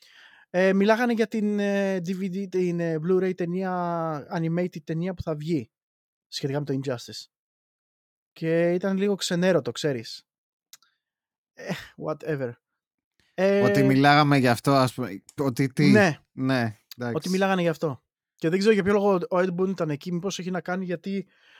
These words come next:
Speaker 1: το σενάριο της, του anim-, της animated σειράς έχει να κάνει με τις, με τα παιχνίδια. Μήπως. Δεν ξέρω. Anyways,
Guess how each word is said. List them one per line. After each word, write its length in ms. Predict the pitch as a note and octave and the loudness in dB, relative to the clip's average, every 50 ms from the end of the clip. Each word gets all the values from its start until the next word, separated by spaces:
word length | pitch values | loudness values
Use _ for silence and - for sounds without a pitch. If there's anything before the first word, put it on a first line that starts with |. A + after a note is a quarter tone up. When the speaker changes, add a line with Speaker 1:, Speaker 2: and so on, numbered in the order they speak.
| _ _ - | _ _ -12
Speaker 1:
το 100 | _ - | _ -6
σενάριο 420 | D3+ - F#3 F3 F3+ F#3 F#3+ F#3+ F3 | -4 -2 0 2 2 4 4 2 2
της, 400 | - F#3 F3+ F3 E3 - - - | 2 -2 -2 -2 -2 -4 -6 -4
του 100 | - F3 E3+ | -4 -2 -2
anim-, 280 | E3+ F3+ F3+ F3 - | 0 -2 -2 -4 -6
της 180 | _ - - F3+ | _ -10 -6 -4
animated 320 | E3+ E3+ F3 F#3 F3+ F#3+ E3+ | -2 -2 -2 -2 -4 -6 -8
σειράς 380 | - - F3+ F3 F3 E3+ - | -6 -6 -6 -6 -6 -6 -8
έχει 200 | F3 D#3+ - F#3+ | -10 -8 -6 -6
να 80 | F3+ E3+ | -8 -6
κάνει 200 | - F3+ F3 F3+ | -4 -4 -4 -2
με 120 | F3+ E3+ | -2 -4
τις, 320 | E3 _ F3+ E3+ E3+ D#3+ D#3+ | -4 _ -6 -6 -4 -4 -4
με 80 | E3+ | -4
τα 100 | E3 E3 | -4 -4
παιχνίδια. 500 | D#3+ D#3+ - G#3 G3+ E3+ C#3 B2 A2+ - _ _ _ _ _ _ _ _ _ _ _ | -6 -4 -2 -2 -2 -2 -2 -6 -10 -12 _ _ _ _ _ _ _ _ _ _ _
Μήπως. 800 | - D#3+ E3+ F#3 G#3+ A3 G3 - - A#2+ G#2+ - - - _ _ _ _ _ _ _ _ _ - | 0 4 6 6 6 6 4 0 -8 -12 -10 -10 -14 -14 _ _ _ _ _ _ _ _ _ -16
Δεν 220 | A#2+ C3 C#3+ C#3+ | -10 -10 -8 -8
ξέρω. 420 | C3 C#3 C3 G2+ F#2 F#2 - _ _ _ _ _ _ _ _ _ _ _ _ _ _ _ _ | -6 -8 -8 -8 -8 -12 -18 _ _ _ _ _ _ _ _ _ _ _ _ _ _ _ _
Anyways, 640 | _ C#4+ E4 C#4+ G#3+ F3 E3+ E3+ F3+ F3 - - | _ 2 4 4 6 6 4 4 2 0 -2 -4